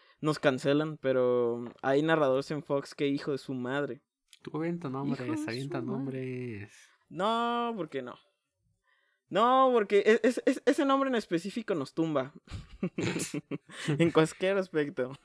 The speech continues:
Speaker 2: Ah, ok. Pero, o sea, por ejemplo, en cuestión, en esa cuestión es de que, pues, yo no tengo cable, vato, es como que, pues, yo,
Speaker 1: Está
Speaker 2: yo nada
Speaker 1: cabrón.
Speaker 2: más si vaya a partidos,
Speaker 1: Pero
Speaker 2: veo
Speaker 1: ha-,
Speaker 2: los que
Speaker 1: hay
Speaker 2: pasan en el
Speaker 1: partidos que
Speaker 2: cinco,
Speaker 1: son
Speaker 2: güey.
Speaker 1: muy estelares, güey. Por ejemplo, el de ayer es muy estelar. Esta Champions League, a mi parecer, ha sido uno de los torneos más,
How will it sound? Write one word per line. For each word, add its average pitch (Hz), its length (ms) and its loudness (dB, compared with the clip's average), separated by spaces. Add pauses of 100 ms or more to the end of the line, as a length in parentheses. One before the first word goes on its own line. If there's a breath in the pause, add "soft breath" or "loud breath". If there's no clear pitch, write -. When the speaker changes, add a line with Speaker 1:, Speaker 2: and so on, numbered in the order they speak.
Speaker 2:
Ah, 120 200 -6
ok. 139 200 -8 (1200 soft breath)
Pero, 151 160 6
o 160 40 2
sea, 190 140 6
por 175 100 2
ejemplo, 185 160 2
en 160 80 2
cuestión, 170 260 -2
en 151 120 2
esa 151 200 -2
cuestión 147 280 -2
es 151 120 -8
de 147 160 -6
que, 135 240 -2
pues, 120 220 -6
yo 143 80 0
no 156 100 -4
tengo 135 220 -4
cable, 139 220 -2
vato, 101 220 -6
es 95 80 -12
como 104 240 -14
que, - 240 -20
pues, - 140 -20 (880)
yo, 117 180 -4
Speaker 1:
Está 123 120 -2
Speaker 2:
yo 131 80 2
nada 135 100 2
Speaker 1:
cabrón. 139 40 2
Speaker 2:
más 131 180 -2
si 120 180 -4
vaya 113 160 -2
a 123 40 -10
partidos, 135 280 -4
Speaker 1:
Pero 254 160 12
Speaker 2:
veo - 100 -12
Speaker 1:
ha-, 165 160 6
Speaker 2:
los 139 140 -2
que - 120 -4
Speaker 1:
hay 233 60 8
Speaker 2:
pasan - 200 0
en - 40 0
el 95 80 -8
Speaker 1:
partidos 269 240 0
que 240 100 -8
Speaker 2:
cinco, 208 140 0
Speaker 1:
son 208 80 2
Speaker 2:
güey. 202 140 0
Speaker 1:
muy 214 160 2
estelares, 170 640 2
güey. 139 140 -6
Por 135 80 -6
ejemplo, 139 240 2
el 185 40 0
de 175 60 4
ayer 156 160 4
es 196 120 0
muy 202 120 -2
estelar. 170 380 4
Esta - 180 0
Champions 269 400 2
League, 233 140 6
a 233 40 0
mi 240 100 -2
parecer, 175 440 0
ha 160 120 -2
sido 185 180 -6
uno 196 80 -4
de 185 60 0
los 170 140 -4
torneos 139 440 0
más, 156 320 -2